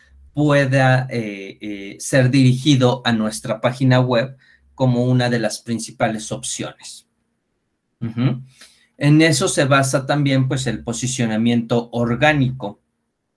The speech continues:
Ahora, tenemos dos tipos de keywords.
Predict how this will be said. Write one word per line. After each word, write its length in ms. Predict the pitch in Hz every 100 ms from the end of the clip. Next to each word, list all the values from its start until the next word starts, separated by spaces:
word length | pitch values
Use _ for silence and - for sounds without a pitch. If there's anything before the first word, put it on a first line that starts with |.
| _ _ _ _ _ _ _ _ -
Ahora, 440 | 139 131 131 123
tenemos 400 | 135 135 151 156
dos 280 | 135 139 -
tipos 460 | 147 135 139 131 -
de 260 | 127 120 -
keywords. 720 | 131 104 95 90 - -